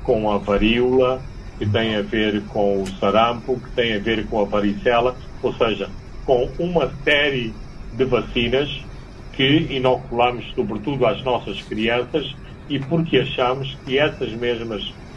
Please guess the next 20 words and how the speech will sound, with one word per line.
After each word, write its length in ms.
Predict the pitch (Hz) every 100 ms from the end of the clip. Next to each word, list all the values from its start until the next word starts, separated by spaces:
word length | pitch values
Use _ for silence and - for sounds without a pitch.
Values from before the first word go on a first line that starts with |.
| - -
vacinas 600 | 117 110 - 123 127 139 135 -
são 380 | 131 131 143 151 - - -
o, 540 | 147 127 120 117 135 127
o 60 |
antídoto 680 | 120 120 107 165 156 - -
mais 680 | 110 127 147 147 131 107 -
apropriado 920 | 104 107 104 110 104 107 110 110 131 135 - - - - -
para 380 | 139 143 147 139
que 540 | 127 - 131 135 156 - - - -
eh, 280 | 135 120 127
uma 280 | 135 123
nova 400 | 117 127 139 123 104
geração 760 | 120 110 107 - 131 120 98 98 -
de, 120 | 104
de, 240 | 98 98 98
de 280 | 95 95 -
cidadãos, 600 | 98 95 113 160 160 -
de 120 | -
jovens 460 | 113 110 101 95
cidadãos, 520 | - 98 104 123 135